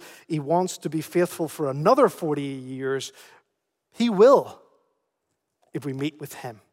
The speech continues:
Amen. Father, we thank you for your word. We thank you because it is alive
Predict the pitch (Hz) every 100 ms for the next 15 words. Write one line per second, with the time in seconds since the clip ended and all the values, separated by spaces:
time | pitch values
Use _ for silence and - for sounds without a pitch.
0 | _ _ _ - 139 135 147 185 175 _
1 | _ _ _ _ _ _ _ - - -
2 | _ - 180 165 147 139 170 165 170 -
3 | - 120 151 131 123 - - _ _ _
4 | _ _ _ _ _ _ _ - 151 175
5 | 170 185 170 156 175 147 165 - 156 151
6 | 147 135 135 165 233 226 -